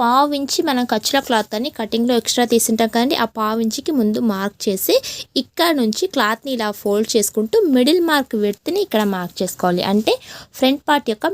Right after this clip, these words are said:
మిడిల్ మార్క్ ఇక్కడ మీకు టేప్తో కూడా చూపిస్తాను. కరెక్ట్గా చూడండి, మూడు ముప్పావు ఇంచెస్ వచ్చింది. ఇక్కడ ఈ విధంగా మార్కింగ్ చేసుకున్న తర్వాత ఇప్పుడు పై వైపు చూడండి, ఈ క్లాత్ని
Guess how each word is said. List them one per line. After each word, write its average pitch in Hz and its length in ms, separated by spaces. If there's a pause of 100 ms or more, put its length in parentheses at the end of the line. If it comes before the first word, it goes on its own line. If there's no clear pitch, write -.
మిడిల్ 220 320
మార్క్ 185 240
ఇక్కడ 214 260
మీకు 208 160 (140)
టేప్తో 240 360 (140)
కూడా 220 260
చూపిస్తాను. 202 600 (1600)
కరెక్ట్గా 269 440
చూడండి, 285 260 (120)
మూడు 269 220 (120)
ముప్పావు 220 500
ఇంచెస్ 277 280
వచ్చింది. 190 360 (460)
ఇక్కడ 294 260
ఈ - 80
విధంగా 240 260 (120)
మార్కింగ్ 208 440
చేసుకున్న 208 380
తర్వాత 190 260 (200)
ఇప్పుడు 226 200 (160)
పై 220 140 (100)
వైపు 302 280
చూడండి, 262 300
ఈ 240 100
క్లాత్ని 214 340